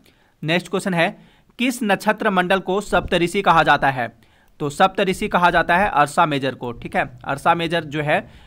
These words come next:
अ, इसे सप्तऋषि के नाम से जाना जाता है। नेक्स्ट क्वेश्चन है, क्वेश्चन नंबर एटीन हंड्रेड थर्टी सेवन, पृथ्वी पर ऋतुओं का परिवर्तन किस कारण होता है?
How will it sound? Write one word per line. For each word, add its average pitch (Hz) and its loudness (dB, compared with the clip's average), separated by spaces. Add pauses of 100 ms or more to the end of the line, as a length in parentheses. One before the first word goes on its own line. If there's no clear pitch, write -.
(140)
अ, 139 0
इसे 185 0
सप्तऋषि 180 0
के 185 -2
नाम 156 4
से 190 -4
जाना 143 2
जाता 131 -2
है। 123 -10 (400)
नेक्स्ट 175 0
क्वेश्चन 196 -2
है, 185 4
क्वेश्चन 196 -2
नंबर 185 0
एटीन 175 -2
हंड्रेड 175 -4
थर्टी 170 -4
सेवन, 151 0 (1120)
पृथ्वी 202 2
पर 233 4
ऋतुओं 185 2
का 226 4
परिवर्तन 185 0
किस 196 -6
कारण 160 4
होता 147 -2
है? 120 -6